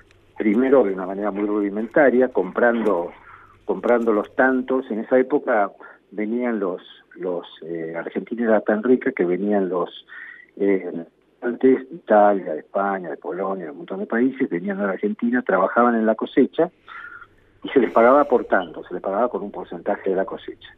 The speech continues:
Muchos se quedaban en la Argentina y eran inmigrantes definitivos, muchos se volvían. Al volverse a veces tenían que esperar para que se les pagara porque la cosecha no estaba todavía para vender, etcétera, etcétera.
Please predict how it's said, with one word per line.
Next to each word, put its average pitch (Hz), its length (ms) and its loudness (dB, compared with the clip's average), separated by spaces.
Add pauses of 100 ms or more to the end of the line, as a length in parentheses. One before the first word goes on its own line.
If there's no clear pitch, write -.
Muchos 160 340 2
se 147 100 0
quedaban 143 580 4
en 90 100 -14
la 87 60 -10
Argentina 185 520 -4
y 175 80 -4
eran 95 200 -4
inmigrantes 104 500 -2
definitivos, 147 560 2
muchos 123 280 2
se - 60 0
volvían. 90 500 0 (920)
Al 120 140 4
volverse 160 420 6
a 143 40 0
veces 151 240 -2
tenían 123 260 -2
que 113 80 -4
esperar 139 380 0
para 95 200 -6
que 92 80 -20
se - 100 -14
les - 120 -12
pagara 123 340 -4
porque 80 160 -14
la 87 80 -10
cosecha - 340 -18
no 95 100 -16
estaba 92 260 -10
todavía 92 320 -8
para 85 180 -10
vender, 107 400 0
etcétera, - 400 -10
etcétera. 151 500 -2